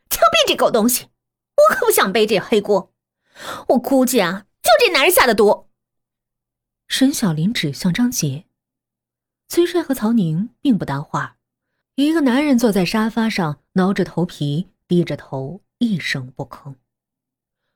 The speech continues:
崔帅轻声对唐浪说：“他就是张杰。”唐浪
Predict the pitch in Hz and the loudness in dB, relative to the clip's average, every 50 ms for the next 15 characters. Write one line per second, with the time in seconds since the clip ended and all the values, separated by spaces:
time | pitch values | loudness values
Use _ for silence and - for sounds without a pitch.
0 | _ _ - - 294 311 - 285 202 - - 185 190 202 185 185 180 160 - 156 | _ _ -6 -4 -2 -2 0 0 0 0 0 0 0 0 0 0 -2 -2 -4 -4
1 | 156 156 151 143 - 165 156 156 160 - _ _ _ _ _ _ _ _ _ _ | -4 -4 -4 -4 -4 -4 -4 -4 -6 -10 _ _ _ _ _ _ _ _ _ _
2 | _ _ _ _ _ _ _ - 208 196 190 202 175 160 - 156 151 151 143 139 | _ _ _ _ _ _ _ -4 -2 0 0 0 0 -2 -2 -4 -4 -4 -6 -8
3 | 123 - _ _ _ _ _ _ _ _ _ _ _ _ _ _ _ _ _ _ | -10 -12 _ _ _ _ _ _ _ _ _ _ _ _ _ _ _ _ _ _
4 | _ _ _ _ _ - 220 233 254 294 311 311 269 247 233 240 | _ _ _ _ _ -4 -2 -2 0 0 0 -2 -2 -2 -4 -8